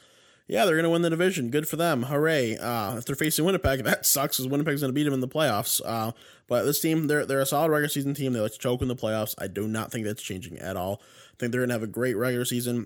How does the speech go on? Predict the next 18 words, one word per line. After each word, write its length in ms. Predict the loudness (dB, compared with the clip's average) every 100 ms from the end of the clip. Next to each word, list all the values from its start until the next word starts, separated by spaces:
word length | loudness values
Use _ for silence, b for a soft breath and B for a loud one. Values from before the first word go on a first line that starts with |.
| -4
Austin 320 | -4 -2 -2
Matthews 500 | -2 -4 -4 -4 -4
is 160 | -4
gonna 260 | -4 -4 -6 -10 _ -16
look 160 | -10 -4
awesome. 400 | -2 0 0 0
What 100 | -2
a 20 |
surprise. 580 | -4 -4 0 0 0 -2 b b b b
Mi-, 140 | -6 -4
Mitch 180 | -6 -2
Marner's 240 | 0 0
gonna 120 | -2
look 80 | 0
awesome. 280 | 2 2 -2
What 80 | -4
a 60 |
surprise. 720 | -6 -6 -2 2 2 2 0